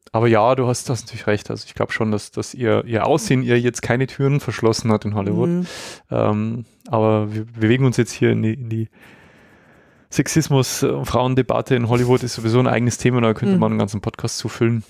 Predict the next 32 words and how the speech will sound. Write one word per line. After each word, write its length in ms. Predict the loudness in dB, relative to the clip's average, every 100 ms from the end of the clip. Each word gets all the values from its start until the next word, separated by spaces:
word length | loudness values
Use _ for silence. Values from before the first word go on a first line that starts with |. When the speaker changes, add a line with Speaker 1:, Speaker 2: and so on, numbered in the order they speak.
| -6 0
Speaker 2:
Ja. 300 | 2 2 0 _ -16
Speaker 1:
Ich 80 | -6
weiß 140 | -6 -4
auch 80 |
nicht, 140 | -6 -6
wieso 140 | -8
man 180 | -6 -6
das 160 | -6 -8
jetzt, 320 | -10 -12 -18
äh, 260 | -18 -14 -14 _ _ _ _ _ _
Speaker 2:
Naja. 180 | 0 2
Speaker 1:
wieso 120 | 2
ich 60 | 2
das 140 | 2
überhaupt 240 | 2 0 -2
angesprochen 500 | -6 -6 -12 -10 -12
habe. 100 | -12 _
Speaker 2:
Ich 120 | -2
weiß 200 | 0 0
nicht, 180 | -2 -2 -10 -8
ich 120 | -6
würde 120 | -6
jetzt 120 | -4
auch 120 | -8 -4
gern 160 | -4
weitermachen. 440 | -4 -4 -10 -10 -16 _
Speaker 1:
Dann 240 | -12 -10 -12 _
Speaker 2:
Danke. 360 | -8 -8 -8 -14 -12
Speaker 1:
bitte 180 | -10 -8
fahren 200 | -6 -6
Sie 100 | -6
fort. 200 | -10 -20